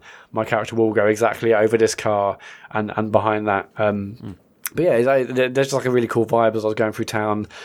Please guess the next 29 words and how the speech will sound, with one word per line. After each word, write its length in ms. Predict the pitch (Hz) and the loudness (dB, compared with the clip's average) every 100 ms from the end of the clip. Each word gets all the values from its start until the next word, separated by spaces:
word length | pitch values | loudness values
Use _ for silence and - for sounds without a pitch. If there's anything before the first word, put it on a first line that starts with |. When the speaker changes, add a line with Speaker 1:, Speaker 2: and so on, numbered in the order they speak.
| - | -8
Speaker 1:
I 100 | - | -6
saw 120 | 107 | 0
these, 140 | 117 113 | 2 2
like, 80 | 110 | 0
other 140 | 110 | 0
people 240 | 107 113 107 | 0 0 0
getting 180 | 107 | -2
attacked. 420 | 101 - 110 101 107 | -4 -2 -2 -2 -4
I 60 | |
shot 260 | 107 107 - | -4 -4 0
them. 420 | 110 107 104 101 - - - - | 0 0 -2 -6 -14 -20 -20 -10
Uh, 360 | - 107 107 101 - | -2 2 2 0 -2
and, 360 | 110 113 110 | -4 -4 -4
I 80 | 127 | -2
mean, 100 | 123 | 0
I 160 | 123 139 | 2 0
played 420 | 139 123 117 110 - _ | 2 2 2 -2 -12 _
in 340 | 131 123 120 117 | -4 -4 -2 0
that 220 | 135 - | -2 0
bit, 160 | 117 113 | -2 2
it 40 | 120 | 0
was 100 | 117 | 0
actually 240 | 110 120 | -4 -2
in 60 | 110 | -2
the 80 | |
daytime, 480 | 107 120 123 135 135 | 2 2 2 2 2
but 80 | 117 | 2
it's 100 | 113 | 0
still, 380 | - 123 117 | 2 4 6